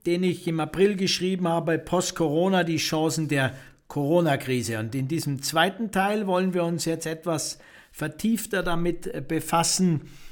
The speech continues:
wie die Auswirkungen, äh, von covid neunzehn und der Pandemie und den gesellschaftlichen Entwicklungen dadurch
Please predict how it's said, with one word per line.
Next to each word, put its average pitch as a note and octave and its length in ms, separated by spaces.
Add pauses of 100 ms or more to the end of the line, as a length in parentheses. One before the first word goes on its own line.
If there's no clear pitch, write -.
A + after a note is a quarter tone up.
(260)
wie F3+ 300
die E3+ 180
Auswirkungen, F3 1080
äh, D3+ 240
von D3 380
covid D#3+ 340
neunzehn F3 500
und D3+ 200
der C#3+ 80
Pandemie D#3+ 880
und D3+ 400
den B2+ 160
gesellschaftlichen C3+ 800
Entwicklungen G3+ 500
dadurch F3+ 480